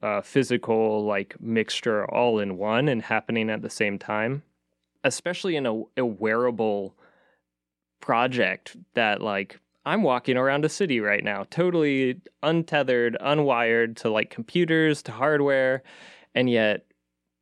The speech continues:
there's someone in Australia tuning in and can interact with someone in Atlanta through the television. And that is what I love. I love that th-, instead of being this television that's, like, a one-way communication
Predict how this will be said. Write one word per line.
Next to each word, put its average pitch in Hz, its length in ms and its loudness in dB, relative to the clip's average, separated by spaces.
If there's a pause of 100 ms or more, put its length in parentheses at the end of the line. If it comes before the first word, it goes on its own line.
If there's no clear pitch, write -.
(160)
there's 127 480 0
someone 147 440 0
in 131 100 2
Australia 113 720 0 (140)
tuning 131 340 0
in 104 320 -2
and 113 220 -4
can 113 180 -4
interact 110 640 0
with 113 200 0
someone 107 340 -2
in 104 120 -4
Atlanta 104 640 -2 (200)
through 143 360 2
the 117 100 0
television. - 720 -6 (440)
And 117 340 -2
that 131 460 0 (200)
is 117 320 0 (160)
what 120 200 2
I 101 120 2
love. - 460 -6
I 131 140 2
love 139 480 0 (100)
that 117 320 2 (280)
th-, 123 180 -10
instead 143 440 2
of 123 180 -2
being 127 320 2
this 113 240 -2
television 127 600 0
that's, 113 260 -2
like, 113 240 0
a 117 100 2
one-way 113 600 0
communication 113 1000 -2